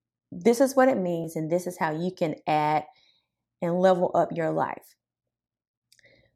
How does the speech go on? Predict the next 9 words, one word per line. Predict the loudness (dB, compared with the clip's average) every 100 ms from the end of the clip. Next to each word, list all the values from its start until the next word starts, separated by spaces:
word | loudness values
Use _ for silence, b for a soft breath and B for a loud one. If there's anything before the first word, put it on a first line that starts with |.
| _ -4
Before | -4 4 6 8
I | 6
share | 2 0 -2
the | 2
last | 2 2 0 -10
two, | -10 -8 -10 -14 _ _ _ _ _ _ _ _ _ _ _ _ 2
I | 4
ask | 4 2 -2
you | -2 -2